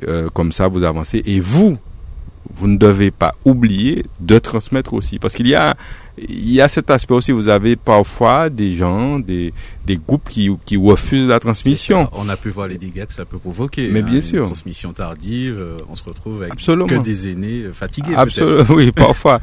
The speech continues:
Speaker 2: <laughs>
Speaker 1: Il faut qu'on comprenne que la, la vie, c'est un processus et que, ben, au, au cours de ce processus, eh bien, il y a un moment, euh, à tous les moments, il faut en fait transmettre. Il faut donner, il faut partager avec, euh, le plus grand nombre.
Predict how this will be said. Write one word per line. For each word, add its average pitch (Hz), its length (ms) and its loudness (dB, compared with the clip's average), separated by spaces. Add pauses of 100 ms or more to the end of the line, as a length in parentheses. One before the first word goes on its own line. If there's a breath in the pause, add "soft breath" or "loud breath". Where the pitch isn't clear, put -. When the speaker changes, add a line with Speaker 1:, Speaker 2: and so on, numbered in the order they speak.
(160 loud breath)
Speaker 2:
<laughs> 127 200 -2
Speaker 1:
Il 117 100 0
faut 156 200 2
qu'on 147 160 -2
comprenne 143 440 0
que 127 100 0
la, 101 300 2
la 92 240 2
vie, 87 200 -2
c'est - 240 -4
un 98 60 2
processus 92 800 -4 (360 loud breath)
et 95 160 -2
que, 90 500 2
ben, 82 480 -2
au, 87 180 -4 (220)
au 82 120 -6
cours 107 220 -2
de 104 100 2
ce - 120 -2
processus, 95 720 -4
eh 98 60 0
bien, 90 120 -2
il 87 60 0
y 87 60 0
a 87 60 0
un 87 60 0
moment, 90 560 -2 (420 loud breath)
euh, 82 1120 -2
à - 120 -2
tous - 180 -2
les 139 100 6
moments, 135 460 4 (160)
il - 140 -8
faut - 160 2
en 107 80 2
fait 101 180 -4
transmettre. - 540 -6 (360 loud breath)
Il - 80 -10
faut 92 160 0
donner, 87 500 2
il 131 160 0
faut - 260 -4
partager 85 800 -2
avec, 80 380 -4
euh, 78 80 -4
le 78 80 -4
plus - 160 -10
grand 73 180 -8
nombre. - 220 -10